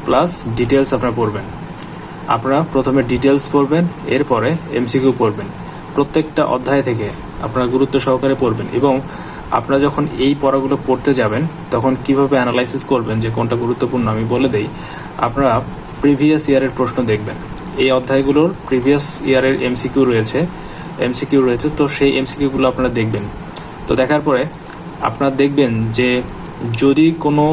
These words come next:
এই ধরনের, ধরেন এখানে রয়েছে অন্ধকার যুগ, উদাহরণস্বরূপ আমি আপনাকে বলি, যদি দেখেন যে অন্ধকার যুগের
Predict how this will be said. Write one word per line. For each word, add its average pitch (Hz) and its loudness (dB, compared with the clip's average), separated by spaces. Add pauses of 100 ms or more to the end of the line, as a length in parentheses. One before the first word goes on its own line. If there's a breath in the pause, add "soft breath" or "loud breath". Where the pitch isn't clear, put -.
(300)
এই 139 4
ধরনের, 139 2
ধরেন 123 2 (180)
এখানে 127 0
রয়েছে 120 2
অন্ধকার 127 2
যুগ, 107 -6 (420)
উদাহরণস্বরূপ 123 0
আমি 117 -2 (120)
আপনাকে 113 -2 (120)
বলি, 117 0 (880)
যদি 139 4
দেখেন 156 4
যে 151 6
অন্ধকার 135 2
যুগের 127 2